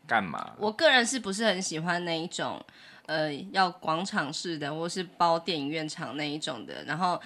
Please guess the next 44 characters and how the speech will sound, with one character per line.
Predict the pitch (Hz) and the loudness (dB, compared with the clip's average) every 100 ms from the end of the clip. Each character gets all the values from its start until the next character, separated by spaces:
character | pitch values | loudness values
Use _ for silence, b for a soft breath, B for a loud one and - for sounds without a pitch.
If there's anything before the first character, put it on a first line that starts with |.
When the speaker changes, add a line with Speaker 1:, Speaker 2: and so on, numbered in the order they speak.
| B B | B B
Speaker 2:
突 | 180 165 | -2 2
然 | 160 | 2
的 | 165 160 | 2 2
来 | 160 160 | 2 2
个 | 170 | -2
惊 | - 175 180 | -4 -6 -6
喜， | - 151 | -6 -2
然 | 151 | 2
后 | 180 | 2
所 | 185 175 | 0 0
有 | 165 | 0
人 | 143 135 | 0 -2
都 | 151 | 0
在 | 165 | 0
身 | 170 160 151 | 0 -2 -2
边， | 147 143 | -2 -2
然 | 135 | 0
后 | 147 | 0
就 | 156 156 | -2 -6
是 | 160 156 | -6 -6
硬 | 160 151 | -6 -4
逼 | 147 | -4
着 | 139 131 | -6 -4
你 | 135 | -6
一 | |
定 | 127 | -4
要 | 143 147 | -2 -2
答 | 147 139 | -2 -4
应 | 143 139 | -2 -2
那 | 180 | -2
一 | |
种 | 180 160 135 | -2 -4 -4
的 | 139 | -6
场 | - 165 - | -2 -2 -2
合， | 156 151 | -8 -6
我 | 135 147 | -6 -6
个 | - 220 | 0 2
人 | 160 | 2
是 | 180 | -2
不 | - | -8
太 | 147 175 | -2 0
喜 | 160 - | 0 -4
欢 | 98 135 123 | -4 -4 -2
啦。 | 120 | -4